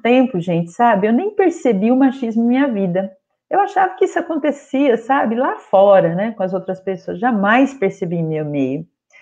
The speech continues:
Eu sempre me achei à margem disso. Até,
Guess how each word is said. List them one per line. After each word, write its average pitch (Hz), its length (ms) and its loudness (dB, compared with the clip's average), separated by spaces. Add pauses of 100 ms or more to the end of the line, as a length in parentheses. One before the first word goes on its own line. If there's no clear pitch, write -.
(400)
Eu 262 80 2
sempre 320 300 0
me 294 140 4
achei 262 260 0
à 254 80 2
margem 208 460 0
disso. 143 500 -10 (680)
Até, 285 580 2